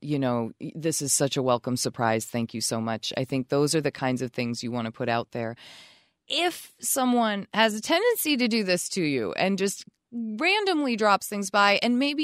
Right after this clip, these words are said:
even acts a li-, a little annoyed that they aren't being brought in, that's one where I would make an effort at some point to say,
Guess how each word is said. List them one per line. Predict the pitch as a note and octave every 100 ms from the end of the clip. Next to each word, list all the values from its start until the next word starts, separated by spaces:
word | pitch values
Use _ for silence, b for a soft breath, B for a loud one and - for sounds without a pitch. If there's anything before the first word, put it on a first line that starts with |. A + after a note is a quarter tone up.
| D4+
even | C4 C4
acts | - A3+ A3+ -
a |
li-, | G#3+ G#3+
a | -
little | G#3 A3 G#3+
annoyed | G3 F#3+ G3+ F#3+ D3+ -
that | D3+ -
they | D3+ -
aren't | C#3+ - -
being | C#3+ C3
brought | B2 B2+ B2
in, | B2 B B B B -
that's | C#4 D#4 -
one | B3+ A#3 A3
where | - G3 F#3 -
I | F3 F3
would | D#3+ E3+ F#3 F3+ E3 -
make | F3 E3+ E3
an | E3 -
effort | D#3 D#3+ D#3
at | B2+
some | - G3 F#3+
point | F#3 F3
to | F3
say, | - F#3